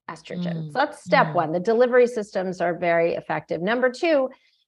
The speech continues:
Speaker 1: bioidentical hormones are not implicated in the studies that show risks and correlations with cancer. The study, the women's, that god-awful Women's Health Initiative study,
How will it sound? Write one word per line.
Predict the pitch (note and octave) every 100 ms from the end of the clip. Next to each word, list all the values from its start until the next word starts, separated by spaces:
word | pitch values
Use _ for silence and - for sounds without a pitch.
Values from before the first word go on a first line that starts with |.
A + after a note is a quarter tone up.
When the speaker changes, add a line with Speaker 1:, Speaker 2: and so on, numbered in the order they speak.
| _
Speaker 1:
bioidentical | A#3+ D#4 E4 C#4 B3 A3+ A3 G#3+
hormones | G3 F#3 F#3 F3+ F3 -
are | F#3
not | G3 A3+ G#3+
implicated | G#3+ A3 G#3+ G3+ F3+ F3+ F3 -
in | G3+
the | A3
studies | A3 - F#3 F3+ F3 F3
that | - E3+ -
show | F#3+ E3+
risks | E3 F3+ F3+ - -
and | F3 E3+
correlations | F#3 F3 F3 E3+ D#3+ E3 D#3+
with | E3
cancer. | - D3+ - - - - _ _ _ _ -
The |
study, | G3 - D4 C#4 A3
the | G3
women's, | B3 C4 B3 B3
that | F#3+ - G3 _ -
god-awful | G#3 G#3+ G3 G3 F#3+
Women's | G#3 G3+ F#3+
Health | F#3 F#3
Initiative | F#3+ G3 G3 F#3+ F3
study, | - F#3+ F3 E3+ F3